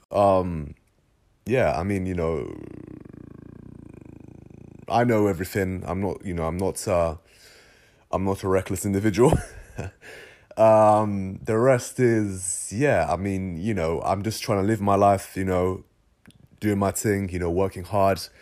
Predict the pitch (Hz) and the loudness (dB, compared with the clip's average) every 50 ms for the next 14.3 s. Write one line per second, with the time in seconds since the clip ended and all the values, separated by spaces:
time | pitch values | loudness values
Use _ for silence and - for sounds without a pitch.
0 | - - - _ _ _ _ - 80 92 107 - - 107 107 104 101 98 101 92 | -20 -20 -20 _ _ _ _ -6 -4 -2 -2 2 4 4 4 4 4 2 0 -2
1 | 82 78 - - - 92 90 82 104 107 107 110 110 104 101 101 101 - - _ | -2 -4 -6 -6 -6 -6 -4 -2 -2 -2 0 2 2 2 2 2 0 -4 -10 _
2 | _ _ _ _ _ _ _ _ _ - - _ _ _ - - 90 95 90 92 | _ _ _ _ _ _ _ _ _ -20 -20 _ _ _ -12 -6 -2 0 0 0
3 | - - - 123 113 110 110 110 87 92 117 110 - - - - - - 107 101 | 0 2 4 4 6 6 4 2 4 4 4 2 2 0 -6 -8 -8 -8 -4 -2
4 | 104 101 101 98 95 95 - 113 101 - - - 117 110 107 104 110 117 90 - | 0 2 4 4 4 2 2 -4 -6 -8 -6 -4 -2 -2 0 0 0 -2 -4 -4
5 | - 82 87 82 90 101 110 110 95 110 107 101 113 113 110 95 80 87 92 95 | -4 -4 -4 -2 -2 -2 -2 -2 -2 -2 0 2 4 4 4 4 2 0 -2 -6
6 | 101 104 107 107 110 - 113 107 110 110 113 107 - 120 110 113 104 110 107 120 | -6 -4 -4 -4 -4 -4 -4 -4 -4 -4 -4 -4 -4 -4 -4 -2 0 -2 -2 -2
7 | 110 - 110 - 107 110 - - 110 113 101 98 98 104 110 107 113 117 107 107 | -4 -6 -6 -6 -4 -4 -2 -2 -4 -2 -2 -2 -2 -2 -4 -4 -4 -4 -4 -4
8 | 104 107 104 101 101 85 113 110 101 - - 117 113 - - - - 78 80 92 | -4 -4 -4 -4 -4 0 0 -2 -2 -2 -2 -2 -2 -2 -4 -10 -10 -6 -4 0
9 | 95 95 92 85 82 - - 107 110 107 - 113 110 104 - - - _ - - | 0 2 0 0 -2 -6 -6 -4 -4 -2 0 0 -2 -2 -4 -8 -12 _ -20 -20
10 | - - - - - _ _ _ _ _ _ _ _ _ _ _ _ _ _ _ | -20 -20 -20 -20 -20 _ _ _ _ _ _ _ _ _ _ _ _ _ _ _
11 | _ - 156 226 247 220 170 139 - - 131 143 170 165 156 147 147 139 120 110 | _ 0 6 8 8 10 10 8 6 4 4 2 4 4 4 4 2 -2 -2 -2
12 | 151 160 165 - 190 180 170 160 165 160 - - 151 160 165 151 127 - 113 98 | -2 -2 0 2 2 2 2 2 0 -4 -4 -2 -2 0 0 -2 -2 -4 -4 -4
13 | 87 90 92 90 90 92 92 90 90 101 101 98 92 82 80 69 60 50 52 50 | -4 -4 -4 -2 -2 -2 -2 -2 0 0 2 2 2 0 0 -2 -4 -6 -8 -8
14 | 50 50 50 50 - | -10 -10 -12 -12 -14